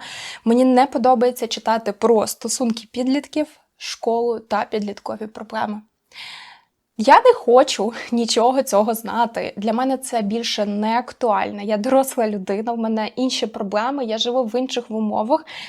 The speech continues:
Для мене, м, підліткове життя здається, е, спрощеним і,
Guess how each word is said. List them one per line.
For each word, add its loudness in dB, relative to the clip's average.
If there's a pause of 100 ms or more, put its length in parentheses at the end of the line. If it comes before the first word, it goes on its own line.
(120)
Для 0
мене, 0
м, -8 (120)
підліткове 0
життя 4
здається, 0 (640)
е, -2
спрощеним 2 (120)
і, -4